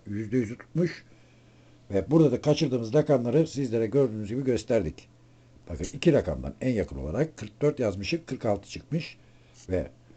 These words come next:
burada yirmi sekiz yazdık, yirmi altı çıkmış. İki rakam fazla yazmışık. Burada iki rakam eksik. On beş yazmışık. Gördüğünüz gibi on dört çıkmış. Bir rakam fazla yazmışık gördüğünüz gibi. İşte bu sayıyı değiştirmiş olsaydınız yine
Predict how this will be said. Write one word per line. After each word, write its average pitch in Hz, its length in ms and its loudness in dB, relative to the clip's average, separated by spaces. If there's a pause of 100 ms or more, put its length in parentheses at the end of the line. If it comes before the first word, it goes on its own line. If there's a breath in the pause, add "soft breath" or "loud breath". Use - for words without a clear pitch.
(420 soft breath)
burada 156 260 6
yirmi 131 320 4
sekiz 160 560 2 (260)
yazdık, 107 420 0
yirmi 127 200 0
altı 120 160 -2
çıkmış. - 260 -10
İki - 260 0
rakam 101 360 2 (160)
fazla 107 340 0
yazmışık. 156 560 0 (640 soft breath)
Burada 143 220 6
iki 165 240 2
rakam 175 280 8
eksik. 185 420 2 (720 soft breath)
On 208 220 8
beş 180 220 8
yazmışık. 123 520 0
Gördüğünüz 131 300 0
gibi 135 120 -2
on 185 300 0
dört 98 200 0
çıkmış. - 420 -12 (160)
Bir 170 180 6
rakam 147 420 4
fazla 107 300 2
yazmışık 82 360 -4
gördüğünüz 64 240 -10
gibi. 57 100 -16
İşte - 240 -8
bu 160 60 -2
sayıyı 175 260 6
değiştirmiş 165 540 8
olsaydınız 131 440 0
yine 156 200 4